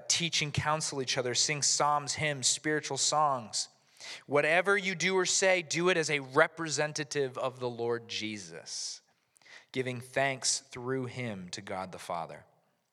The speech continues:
This is really important. When we embrace that we have been given this new identity, we can really get comfortable wearing our new attitude.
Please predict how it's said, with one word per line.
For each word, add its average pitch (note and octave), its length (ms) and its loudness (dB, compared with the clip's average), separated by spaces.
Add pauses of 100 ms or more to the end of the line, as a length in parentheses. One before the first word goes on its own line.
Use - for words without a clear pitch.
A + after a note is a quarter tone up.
(920)
This D3 180 0
is D3 100 0
really D#3 220 2
important. C#3 400 2
When C#3 160 2
we F3+ 160 2
embrace D#3 720 2
that D3 160 2
we D3+ 140 0
have D3 120 -2
been C3+ 180 -6
given C#3+ 320 -2
this C3+ 180 -4
new C3 200 -6
identity, A2 800 -6 (3250)
we A#2+ 100 -8
can B2 180 -6
really C3+ 400 -2
get B2+ 240 -6
comfortable G2+ 840 -8 (280)
wearing G#2 400 -8
our G2 120 -6
new G2 220 -14
attitude. F2+ 680 -12